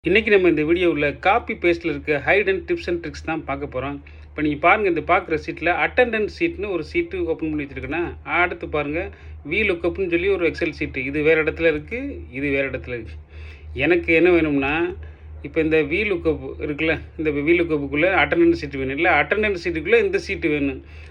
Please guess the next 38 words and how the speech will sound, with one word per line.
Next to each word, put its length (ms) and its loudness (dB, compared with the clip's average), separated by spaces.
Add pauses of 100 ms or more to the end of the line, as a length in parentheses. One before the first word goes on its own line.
(100)
அப்ப 180 -2
நம்ம 180 6
என்ன 160 2
பண்ணுவோம்? 460 2 (160)
உதாரணத்துக்கு 480 4
இப்ப 80 -2
வி 180 0
லுக்கப்ல 320 0
அட்டெண்டன்ஸ் 300 0
சீட் 140 -4
வேணும்னா 180 2
என்ன 140 0
பண்ணுவோம்? 300 -4 (240)
இதை 380 0 (180)
பிளஸ் 220 -2
ஐக்கனை 480 0
நம்ம 260 -2 (320)
ஓப்பன் 280 -4
பண்ணிக்குவோம். 300 -4
இந்த 60 -6
மாதிரி 320 -2
வந்துரும். 440 -2 (360)
அடுத்து 320 -2
நம்ம 220 0
அட்டெண்டன்ஸ் 280 2
சீட் 160 -8
போய்க்கிருவோம். 420 -2
இந்த 160 -4
சீட்டை 360 -2
ஃபுல்லா 280 0
இப்படி 200 -2
செலக்ஷன் 420 -6
பண்ணி, 160 -4
இந்த 160 0
இடத்துல 280 -2
போய் 200 -2 (160)
செலக்ஷன் 280 -2
பண்ணிக்கிட்டு 360 -6